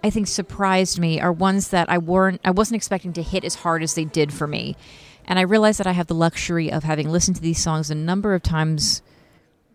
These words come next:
before today. But seeing Latvia in particular live hit me hard. It was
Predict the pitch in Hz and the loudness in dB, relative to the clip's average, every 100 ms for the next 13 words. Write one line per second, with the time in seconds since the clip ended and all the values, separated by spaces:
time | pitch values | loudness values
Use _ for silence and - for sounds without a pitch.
0 | _ 170 - - 185 160 156 170 151 139 | _ -2 -2 -8 -4 -4 -4 -6 -4 -2
1 | - - _ _ - - _ 180 - - | -4 -8 _ _ -20 -20 _ -2 0 -4
2 | - 226 233 233 226 - 165 170 170 - | 2 4 6 6 2 0 0 2 0 -2
3 | 180 156 143 156 - 160 - 147 - 175 | -4 -4 -4 -10 -10 -10 -8 -10 -6 -4
4 | 180 151 143 143 147 147 143 135 131 - | -2 -2 -2 -4 -4 -2 0 0 -2 -4
5 | 196 - _ _ _ _ _ - 180 180 | -8 -16 _ _ _ _ _ 2 4 2
6 | - - - 165 165 160 147 - - 156 | -2 -8 -8 -4 -2 -2 -6 -10 -4 -2
7 | - - - 147 175 139 | -2 -4 -6 -6 -4 -6